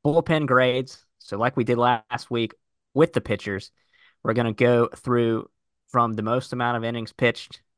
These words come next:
uh, to the least. Uh, guys with less than ten innings pitched in the season are gonna get incompletes. Up first, pen, in innings out of the pen at the beginning of, uh, last season. I guess they got him in the offseason. Coming to spring training, he was a guy we wondered,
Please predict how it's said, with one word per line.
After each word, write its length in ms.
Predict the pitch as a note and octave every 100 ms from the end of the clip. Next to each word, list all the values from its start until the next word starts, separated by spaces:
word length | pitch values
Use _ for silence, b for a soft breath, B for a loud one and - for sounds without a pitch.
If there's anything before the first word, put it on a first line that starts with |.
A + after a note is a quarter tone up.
| _ _ _
uh, 180 | G#2 F#2+
to 140 | - G#2
the 80 |
least. 440 | F#2 E3+ A#3 - _ b b b _ -
Uh, 400 | A#2 A2+ G#2 G2+ -
guys 540 | C#3 D#3 D#3+ D#3+ C#3+ - -
with 420 | C3 A#2+ - _
less 400 | - D3+ D#3+ - - _ _
than 240 | C3 C3+
ten 300 | B2+ C#3 C3
innings 480 | B2+ B2 A#2 A2+ - _ _ _ _ _
pitched 260 | B2+ - A#2+
in 120 | A2
the 60 |
season 360 | G#2 A2+ G#2 G#2
are 80 | G2
gonna 140 | G2
get 180 | G2 F#2+
incompletes. 760 | G#2 G2+ F#2 - G#2+ G#2 - - _ -
Up 160 | D3
first, 320 | - D3 F3 -
pen, 140 | A2+
in 140 | G#2+
innings 200 | A2+ A2 -
out 140 | A2+
of 60 | G#2+
the 60 |
pen 220 | - F3 F3 _ -
at 280 | A#2+ A2+ -
the 60 |
beginning 440 | A2+ B2 B2 A#2+ A2+
of, 500 | A2 G#2+ G2+ G2+ - _ _ _ _ _ -
uh, 60 |
last 240 | A#2 D3+ -
season. 240 | A2+ C3+
I 80 | A#2+
guess 140 | G#2
they 80 | -
got 100 | G2+
him 80 | G2+
in 20 |
the 60 | G2+
offseason. 360 | G#2 A2 G#2 - -
Coming 160 | D3+ D3
to 60 | C#3
spring 340 | - - C#3+
training, 280 | C3 C3 C#3+
he 120 | B2
was 80 | A#2+
a 20 |
guy 140 | A#2+
we 100 | A#2+
wondered, 300 | A2+ A#2 A#2